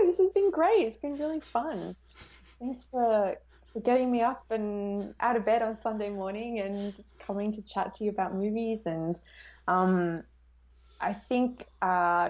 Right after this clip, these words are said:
it's, you know, it's Oscar season now for the next few weeks, for the next month. So, um, yeah, looking forward to, like, making some more videos talking about the Oscars and, um, maybe some of the controversy behind the Oscars,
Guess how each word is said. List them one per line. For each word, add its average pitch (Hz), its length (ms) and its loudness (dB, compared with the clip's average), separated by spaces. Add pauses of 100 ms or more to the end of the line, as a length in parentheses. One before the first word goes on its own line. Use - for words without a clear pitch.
it's, 202 180 -4
you 226 80 2
know, 190 100 6
it's 190 120 2
Oscar 226 300 2
season 202 400 -2
now 175 320 0
for 190 80 -8
the 185 80 -2
next 180 300 -8
few 180 680 -2 (100)
weeks, 240 260 0
for - 80 -4
the 190 60 2
next - 180 -8
month. 220 300 0 (440)
So, 170 600 2
um, 165 440 -6
yeah, 190 200 2
looking 170 260 -4
forward 170 280 2
to, 180 80 0
like, - 280 -2
making 175 300 -8
some 180 160 -6
more 165 120 -4
videos 165 380 0
talking 160 360 -6
about - 260 -10
the - 60 -4
Oscars 180 640 -2
and, 196 360 -6 (560)
um, 160 320 -6
maybe 165 260 0
some 160 200 -6
of 160 80 -4
the 165 80 2
controversy 240 640 2
behind 214 400 0
the 208 60 -2
Oscars, 208 600 -2